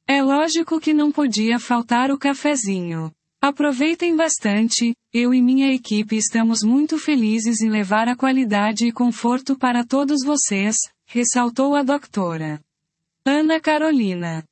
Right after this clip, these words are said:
Professores comemoram nova unidade do Nepuga.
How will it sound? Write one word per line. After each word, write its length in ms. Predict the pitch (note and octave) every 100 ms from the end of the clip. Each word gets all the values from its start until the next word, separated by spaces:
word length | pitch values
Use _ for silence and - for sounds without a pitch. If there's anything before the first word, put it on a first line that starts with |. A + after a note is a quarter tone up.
| _
Professores 800 | D4 C#4+ D4 C#4+ D#4 D#4+ E4+ -
comemoram 680 | E4 D#4 D4+ A#3 A3+ B3 B3
nova 360 | A#3+ C4 C#4
unidade 640 | C#4 C4+ A3 G3+ A3 A#3 B3
do 120 | C4+
Nepuga. 720 | C#4+ D4+ G3+ F3 D#3+ E3